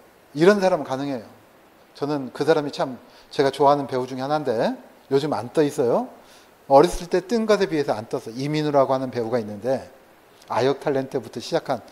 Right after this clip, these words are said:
친구 있죠. 근데 어느 날 이렇게 슬쩍 유튜브를 봤더니 배우들끼리 자기들 얘기하는 토크쇼 비슷하게 한 데서 얘기를 하더라고. 자기는 대본을 그냥 이렇게 몇 분만 보면 다 외운대요. 책 한 권을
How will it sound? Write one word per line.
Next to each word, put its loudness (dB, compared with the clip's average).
친구 -6
있죠. -12
근데 4
어느 4
날 0
이렇게 2
슬쩍 -2
유튜브를 -6
봤더니 -4
배우들끼리 0
자기들 0
얘기하는 -4
토크쇼 -8
비슷하게 -8
한 -2
데서 -2
얘기를 -2
하더라고. -6
자기는 -4
대본을 -4
그냥 -2
이렇게 -8
몇 -2
분만 -6
보면 -10
다 -10
외운대요. -6
책 -2
한 0
권을 -2